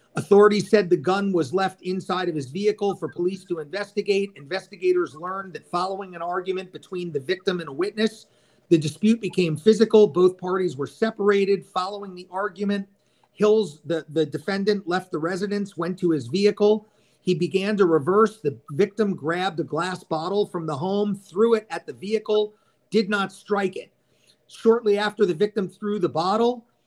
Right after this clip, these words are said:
the defendant pulled out a handgun, shot the victim, fled the area. Police located him, uh, about an hour later.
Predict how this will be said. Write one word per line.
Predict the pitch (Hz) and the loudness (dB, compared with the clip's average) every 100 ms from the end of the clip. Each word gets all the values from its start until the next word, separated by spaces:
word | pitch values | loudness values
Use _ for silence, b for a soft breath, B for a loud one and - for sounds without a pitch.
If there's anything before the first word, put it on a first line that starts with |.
| _ _ - | _ _ -4
the | 170 | -4
defendant | 147 - 208 208 196 | -2 -4 -2 -2 -6
pulled | - 202 196 | -2 -2 0
out | 180 | -4
a | 160 | -6
handgun, | 165 214 214 220 214 | -6 -6 -4 -2 -2
shot | 196 - 190 208 | -4 -4 -4 -2
the | 190 | -4
victim, | 170 196 202 185 | -4 -4 -6 -8
fled | - 185 180 156 | -6 -4 -4 -2
the | 165 156 | -2 -2
area. | 135 113 - - _ _ _ _ _ | -4 -8 -14 -20 _ _ _ _ _
Police | - 185 226 226 | 2 4 4 2
located | 196 196 202 208 196 196 170 | 2 2 4 4 4 4 2
him, | 185 190 190 196 202 _ _ - | -2 -2 -4 -6 -10 _ _ -4
uh, | 156 151 151 | 0 0 -2
about | 156 160 165 | -4 -4 -4
an | 156 156 | -4 -6
hour | 185 208 220 208 | -4 0 2 2
later. | 196 190 190 190 196 | 0 -2 -2 -4 -6